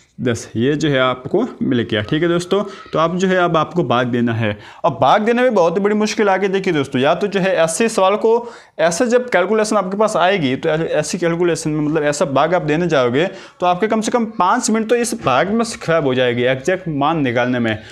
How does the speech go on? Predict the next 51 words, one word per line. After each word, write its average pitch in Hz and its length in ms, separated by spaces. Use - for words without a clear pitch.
तो - 80
ऐसे 180 160
मान 220 160
आप 226 160
किस 240 220
तरीके 190 240
से 190 120
कैसे 185 260
निकालोगे, 156 420
बहुत 151 260
ही 185 60
मतलब 202 320
टफ 190 160
होने 131 180
वाला। 117 200
तो 196 100
बेसिक 202 340
मैथ 240 240
यहीं 208 200
पे 254 120
काम 214 240
आती 156 180
है, 156 60
मैं 175 80
आपको 190 220
बताना 180 300
चाहता 135 280
हूँ। 120 200
अब 208 160
जो 240 140
है 233 80
देखिए, 208 240
बेसिक 170 300
मैथ 226 180
यदि 220 160
आपके 214 320
मैथ 185 320
स्ट्रॉन्ग 202 420
है 190 60
बेसिक 143 400
की, 180 220
तो 196 60
आप 208 160
क्या 240 120
करोगे, 156 340
यहाँ 175 240
से 202 300
एक 208 120
जीरो 170 260
है 190 100
ना, 156 200